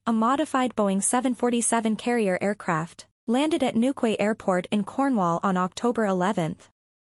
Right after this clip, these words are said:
Virgin Orbit is targeting a November takeoff from Spaceport Cornwall to launch the pioneering Start Me Up mission. Cosmic Girl will carry a Launcher One rocket with it under its wing before releasing it in the upper atmosphere.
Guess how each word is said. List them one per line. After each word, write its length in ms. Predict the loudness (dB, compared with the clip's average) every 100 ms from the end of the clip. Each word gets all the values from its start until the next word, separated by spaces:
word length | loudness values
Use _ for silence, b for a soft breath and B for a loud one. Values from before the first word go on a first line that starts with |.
| _ _ _ _ _
Virgin 340 | -2 0 0 0
Orbit 340 | 0 0 -2 -2
is 140 | -4
targeting 480 | -2 -2 0 0 2
a 60 |
November 440 | 2 0 0 0 -2
takeoff 480 | -2 -4 0 -2 -2
from 220 | -2 -2
Spaceport 600 | 0 0 0 -2 -2 -2
Cornwall 500 | -2 0 0 0 -2 -2
to 100 | -2
launch 380 | 0 0 -2
the 80 | -6
pioneering 680 | -2 0 0 0 0 0 -2 -6
Start 280 | -2 0 0
Me 120 | 0
Up 160 | -2 -2
mission. 500 | -2 0 -2 -2 -4 -10 _ _ _ _ _ _ _ _
Cosmic 440 | -2 0 0 -2 0
Girl 240 | 0 2
will 160 | 0 -2
carry 320 | 0 0 2
a 120 | 0
Launcher 400 | 0 0 0 0
One 180 | 2 2
rocket 400 | 0 0 -2 -2
with 160 | -2
it 100 | -2 0
under 200 | 0 0
its 220 | 0 0
wing 300 | 0 0 0
before 360 | -2 -2 0 2
releasing 480 | 2 0 0 0
it 140 | 0 0
in 80 | 0
the 100 | 0
upper 260 | 0 0 0
atmosphere. 680 | 0 -2 -4 -2 -2 -2